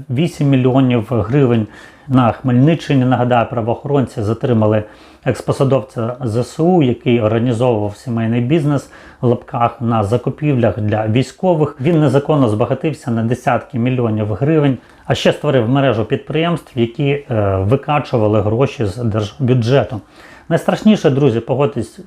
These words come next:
те, що за ці кошти держава мала б, е, нагодувати тисячі українських військових,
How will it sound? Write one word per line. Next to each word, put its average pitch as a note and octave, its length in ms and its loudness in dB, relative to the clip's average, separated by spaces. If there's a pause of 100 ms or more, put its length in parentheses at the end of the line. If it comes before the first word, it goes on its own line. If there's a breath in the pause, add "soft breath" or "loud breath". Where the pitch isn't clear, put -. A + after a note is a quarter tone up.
(120)
те, F3 180 2
що B2 300 0
за G#2+ 180 -2
ці E3 200 -6
кошти D#3 440 -2
держава A2 440 0
мала A2 300 0
б, G#2 60 -8 (580 loud breath)
е, A2+ 120 -4
нагодувати E3 680 2
тисячі B2 440 -6
українських A2+ 540 -6
військових, D3+ 680 0